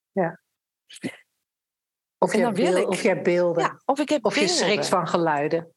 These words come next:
Speaker 2: Ja, dat is goed dat je dat er even bij zegt. Dat, dat kan natuurlijk ook. En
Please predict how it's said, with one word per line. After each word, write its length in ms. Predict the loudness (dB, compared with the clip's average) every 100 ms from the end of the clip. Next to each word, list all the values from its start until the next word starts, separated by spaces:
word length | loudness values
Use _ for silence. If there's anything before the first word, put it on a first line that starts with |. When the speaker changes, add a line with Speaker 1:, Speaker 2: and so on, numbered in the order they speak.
| _ _
Speaker 2:
Ja, 140 | -2 0
dat 120 | 0
is 80 | -2
goed 160 | -2
dat 120 | 0
je 60 | 0
dat 160 | 0 0
er 80 |
even 180 | -2 -2
bij 220 | -2 -2
zegt. 260 | -4 -8 -2
Dat, 160 | -4 -2
dat 300 | -2 -4 -4
kan 160 | -2 0
natuurlijk 460 | -2 -4 -8 -6 -6
ook. 300 | -6 -10 -18 -20 -6
En 280 | 0 0 -2